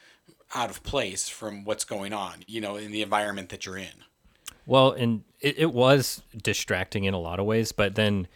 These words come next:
Speaker 2: you know, being in the theater to witness some of the, the goofier moments, like, I remember being very mad when, uh,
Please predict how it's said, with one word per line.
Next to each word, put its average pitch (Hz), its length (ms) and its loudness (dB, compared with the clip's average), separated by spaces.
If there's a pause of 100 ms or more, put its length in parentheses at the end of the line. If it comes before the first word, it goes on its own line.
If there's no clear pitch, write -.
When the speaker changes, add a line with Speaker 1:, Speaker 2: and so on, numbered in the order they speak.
(220)
Speaker 2:
you 101 80 -4
know, 98 80 0
being 110 260 4
in 117 80 4
the 90 120 -4
theater 101 500 0
to - 160 -6
witness 92 420 -4
some 95 260 0
of 92 100 0
the, 90 280 -2
the 92 380 -6
goofier 98 360 -2
moments, 95 500 -2
like, 82 280 -6 (800)
I 117 120 8
remember 123 400 6
being 98 280 2
very 95 440 4
mad 85 680 -4
when, 90 240 -2
uh, 85 380 -6